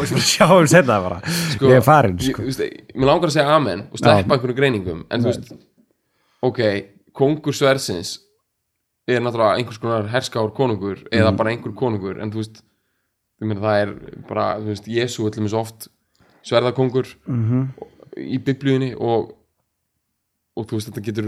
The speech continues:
Speaker 2: rauninni bara verið miskunnsama Guð og allt það, en af hverju samt hörfa fölir draugar dauðans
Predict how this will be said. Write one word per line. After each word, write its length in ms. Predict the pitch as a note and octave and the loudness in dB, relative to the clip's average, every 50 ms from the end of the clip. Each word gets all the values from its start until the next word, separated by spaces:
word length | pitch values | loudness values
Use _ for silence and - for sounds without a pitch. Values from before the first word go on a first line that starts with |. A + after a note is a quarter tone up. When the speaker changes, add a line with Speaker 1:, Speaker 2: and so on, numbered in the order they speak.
| A2 | -2
Speaker 2:
rauninni 140 | A2+ A2+ A2 | -4 -4 -4
bara 140 | A2+ A2 A2 | -2 -2 -2
verið 140 | A2 A2+ A2 A2+ | -2 -2 -2 -2
miskunnsama 420 | A#2+ - - A#2 A2+ A2+ A2+ G#2+ | -4 -6 -8 -8 -6 -6 -6 -6
Guð 260 | A2+ B2+ C3 C#3+ D3 C3 | -4 -2 -2 0 0 0
og 60 | A2+ A2+ | -2 -2
allt 80 | A2 - | -2 -2
það, 220 | C#3 A2+ G2 - | 0 0 0 0
en 240 | A2 G#2+ G#2+ - - _ _ _ _ _ _ _ _ _ - | -2 -2 -4 -6 -12 _ _ _ _ _ _ _ _ _ -8
af 320 | D3 D#3+ D#3+ - - - - | -8 -8 -6 -10 -14 -16 -6
hverju 380 | - G3 G3 F3+ E3 D3 A#2 A2 | 0 0 0 0 0 -4 -6 -6
samt 460 | G#2+ A2+ F2 F#2+ G#2 - - - - _ _ _ _ _ _ _ - | -6 -8 -8 -10 -12 -16 -20 -20 -20 _ _ _ _ _ _ _ -4
hörfa 580 | C3+ D#3 E3 F#3 G3 F3+ D3 C3 F#2 F#2 A2 - _ - | -2 0 0 0 -2 -2 -2 -2 -2 -2 -4 -8 _ -20
fölir 960 | - - - - D#3 E3 F#3 G#3+ A#3+ A3+ G3 C3+ A2 F#2+ - - - - - - _ _ _ _ _ _ _ _ _ _ _ _ _ _ _ _ _ _ _ _ _ | -20 -20 -10 0 2 2 4 4 4 2 2 0 -2 -8 -10 -12 -16 -18 -20 -20 _ _ _ _ _ _ _ _ _ _ _ _ _ _ _ _ _ _ _ _ _
draugar 520 | D#3 D#3 F3 F#3+ G#3+ F#3+ A#2+ F2+ - - - - - - - - _ | -2 2 2 2 2 0 -4 -8 -10 -14 -16 -18 -20 -20 -20 -6 _
dauðans 560 | - F3+ G3+ G3 C3+ G2 - - - - - | 2 4 4 4 0 -4 -6 -10 -12 -14 -14